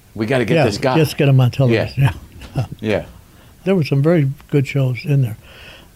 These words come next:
Speaker 2: I wasn't very good. I, I was fine. It was a, it was a monologue,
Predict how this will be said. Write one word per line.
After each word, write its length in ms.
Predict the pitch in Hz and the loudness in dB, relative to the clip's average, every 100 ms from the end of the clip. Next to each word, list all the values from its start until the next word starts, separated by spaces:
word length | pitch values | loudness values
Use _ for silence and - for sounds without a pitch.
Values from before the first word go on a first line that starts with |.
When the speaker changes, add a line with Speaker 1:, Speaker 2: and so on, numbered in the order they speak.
| - | -6
Speaker 2:
I 160 | 151 | 2
wasn't 340 | 175 156 127 131 | 4 6 6 6
very 200 | 127 113 | 4 2
good. 360 | 120 104 101 - - - - - - - | 0 -2 -6 -20 -20 -20 -20 -20 -20 -6
I, 160 | 147 - | -4 -2
I 100 | 156 | 4
was 200 | 185 135 | 4 4
fine. 360 | - 160 156 151 | 0 0 0 2
It 80 | 139 | 4
was 180 | 127 139 | 4 0
a, 100 | - - - - - | -6 -14 -20 -20 -2
it 60 | 127 | 0
was 120 | 117 | 2
a 60 | 127 | 2
monologue, 720 | 147 165 160 156 160 151 | 4 6 4 4 4 2